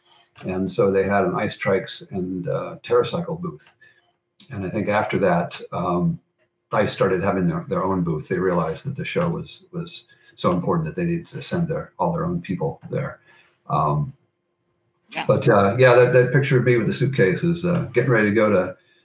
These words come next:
Speaker 1: Spetsy two thousand eight. Um, so in the, in the picture with all the, the green, uh, pop-up tent there and stuff, uh, that's Quentin there in the background in, in the, in the black shirt.
Speaker 2: All right. Well, Pat, that's great. Let's, uh, if we could at this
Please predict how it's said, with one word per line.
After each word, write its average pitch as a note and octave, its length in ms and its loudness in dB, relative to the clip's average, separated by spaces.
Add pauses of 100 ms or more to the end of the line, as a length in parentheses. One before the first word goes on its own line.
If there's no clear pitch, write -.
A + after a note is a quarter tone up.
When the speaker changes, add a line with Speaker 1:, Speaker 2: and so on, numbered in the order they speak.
(180)
Speaker 1:
Spetsy - 340 0
two G2+ 140 0
thousand F2+ 400 0
eight. F2+ 240 -2 (220)
Um, A2+ 320 4 (220)
so D#3 140 6
in D3+ 80 6
the, D3+ 60 8
in D3 80 6
the C#3 80 6
picture D#3 280 4
with C#3+ 100 6
all D3 180 8
the, A#2 320 6
the A#2 80 0
green, C3+ 400 2
uh, G#2 240 0
pop-up C3 400 2
tent C3+ 220 2
there G#2+ 180 0
and F#2 140 -4
stuff, G2 400 -2
uh, G#2 180 -2
that's C3+ 220 0
Quentin B2 460 0
there F2 400 -6 (360)
in G#2 80 -8
the G2 60 -4
background G2 480 -2
in, F#2 160 -8 (140)
in F#2+ 80 -14
the, F#2 180 -14
in G2+ 60 -12
the F2+ 60 -12
black F#2+ 280 -2
shirt. G2 320 -4 (340)
Speaker 2:
All C4+ 160 6
right. A3 360 4
Well, C#3+ 160 4
Pat, G3 260 2
that's E3 220 2
great. G#3 260 2
Let's, B3 460 0
uh, A3 260 4
if D#3+ 160 -2
we E3+ 80 0
could G3 160 0
at D3+ 80 -2
this - 480 -2